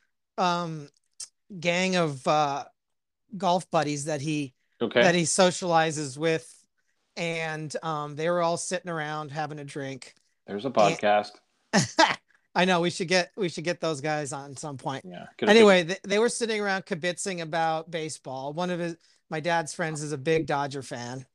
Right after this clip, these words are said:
Speaker 2: Oh.
Speaker 1: Uh, and they were saying who's gonna play who in the playoffs. How does the
Speaker 2: Mm.
Speaker 1: seeding work? Um,
Speaker 2: Mm.
Speaker 1: because we know that the first two teams get a bye.
Speaker 2: Correct.
Speaker 1: But then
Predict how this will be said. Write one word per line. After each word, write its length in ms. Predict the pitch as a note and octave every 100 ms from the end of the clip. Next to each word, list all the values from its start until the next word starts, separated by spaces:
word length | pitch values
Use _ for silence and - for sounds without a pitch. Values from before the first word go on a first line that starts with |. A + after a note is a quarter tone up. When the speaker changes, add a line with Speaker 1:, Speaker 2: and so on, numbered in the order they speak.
| _
Speaker 2:
Oh. 60 | G#2+
Speaker 1:
Uh, 340 | G2+ C3 A#2+ A#2+ - _ _ _ - - _ -
and 140 | G3 G3
they 140 | G#3
were 140 | A#3+
saying 460 | A3 - G3+ G3 F3+
who's 340 | D3+ G#3 G#3+
gonna 180 | - F#3+
play 380 | D#3+ F3 E3 D#3 - D4+
who 460 | C#4+ G3+ F3 E3+ _ _ _ -
in 160 | F3 E3
the 80 | D#3+
playoffs. 680 | - C4 C#4+ F#3 B2+ A#2 B2+
How 120 | D#3
does 220 | E3+ D3+
the 60 | A#2+ G#2
Speaker 2:
Mm. 20 |
Speaker 1:
seeding 400 | G#3+ B3 A#3 F#3
work? 440 | D#3+ C#3 C3 - _ _ _ -
Um, 80 | A#2 F3+ F3 B2
Speaker 2:
Mm. 40 |
Speaker 1:
because 280 | F3 F#3 F#3
we 100 | G3
know 240 | G3 A#3 B3+
that 180 | A#3+ A#3+
the 80 | E3+
first 340 | F#3+ F3 -
two 140 | F#3
teams 500 | D#3 - F3 E3+ D3+
get 140 | - C#3
a 60 |
bye. 760 | C3 B2+ G3+ G#3+ E3 C#3+ C#3+ B2+ -
Speaker 2:
Correct. 380 | A#2 G#2 F2+ G3+
Speaker 1:
But 180 | F3+
then 380 | G3 F#3+ F3+ E3+